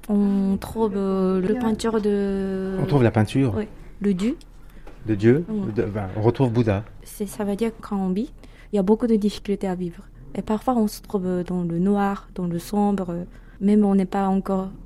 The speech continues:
Speaker 1: mort. Si, malgré beaucoup de difficultés, si on ne perd pas la croyance,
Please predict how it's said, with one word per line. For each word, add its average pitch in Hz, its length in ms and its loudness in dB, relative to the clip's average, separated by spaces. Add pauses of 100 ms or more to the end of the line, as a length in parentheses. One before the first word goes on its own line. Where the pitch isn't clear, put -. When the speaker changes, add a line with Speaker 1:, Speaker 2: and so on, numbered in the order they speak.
(220)
Speaker 1:
mort. 190 280 -2 (340)
Si, - 320 -4 (100)
malgré 220 540 6
beaucoup 196 180 -2
de 196 60 0
difficultés, 190 680 -4 (300)
si 233 220 2
on 202 140 2
ne 196 180 4
perd 190 260 -4
pas 208 160 0
la 196 100 0
croyance, 196 560 -4